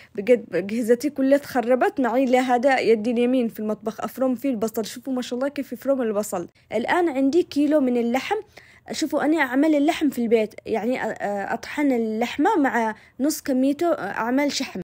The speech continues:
واللحمة تكون مدهنة يعني فيها شحم، وكمان تكون مفرومة خشن مش ناعم، لازم خشنة تكون. عرفتوا؟ بكتب لكم مقادير في صندوق الوصف. وخلص وعندي نصف الكمية بصل،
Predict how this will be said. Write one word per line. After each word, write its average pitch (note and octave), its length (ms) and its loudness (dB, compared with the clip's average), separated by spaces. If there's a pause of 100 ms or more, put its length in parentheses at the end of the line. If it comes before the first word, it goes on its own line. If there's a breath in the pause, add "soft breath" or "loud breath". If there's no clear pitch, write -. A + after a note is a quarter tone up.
واللحمة B3+ 500 0
تكون D4 380 0
مدهنة A#3+ 360 0
يعني A#3 240 -2
فيها C4 260 -2
شحم، E4 400 -2 (100)
وكمان C#4+ 480 0
تكون C#4+ 300 0
مفرومة C#4+ 420 0
خشن A3+ 480 -2
مش A#3 200 -6
ناعم، G#3 340 -2
لازم C4 320 0
خشنة A#3+ 400 -4
تكون. F#3 460 -8
عرفتوا؟ C4+ 320 0
بكتب B3+ 260 -4
لكم D4+ 240 2
مقادير C#4 360 0
في - 100 -6
صندوق C4+ 400 0
الوصف. A3 340 -2 (240 soft breath)
وخلص D#4 360 -2
وعندي C#4 300 0
نصف D#4 260 -2
الكمية C4+ 480 0
بصل، F#4 460 0